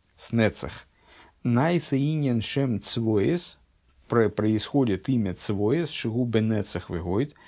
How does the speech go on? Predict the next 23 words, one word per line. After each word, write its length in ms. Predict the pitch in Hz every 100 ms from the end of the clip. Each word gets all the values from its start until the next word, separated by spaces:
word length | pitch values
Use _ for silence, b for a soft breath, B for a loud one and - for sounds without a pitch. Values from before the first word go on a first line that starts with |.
| B B -
которое 420 | 123 135 123 113
связано 680 | - 123 117 104 107 104 104
в 60 | -
первую 300 | 87 98 98
очередь 260 | 95 98
с 100 | -
нецах, 480 | 113 98 - 92 - _ _ b b b _
в 60 |
скобках, 460 | - 92 - - - -
изгоид, 800 | 131 113 101 101 110 104 95 - B B B B -
"вегайну 680 | 113 117 104 117 160 175 156
шалиде 560 | - 110 123 123 135
авейда 540 | 123 120 120 139 120 117
де 160 | 113
ницена 500 | 113 139 131 117 113
милхома 680 | 107 107 107 - 208 196 139
нимшаху 540 | 120 160 175 139 -
мизгала 640 | 117 104 95 98 127 165 160
миацму 460 | 117 120 139 -
суэринсов". 640 | 123 139 143 147 143 127 107
И 40 |
это 280 | 104 139 135
вот 300 | 117 139 -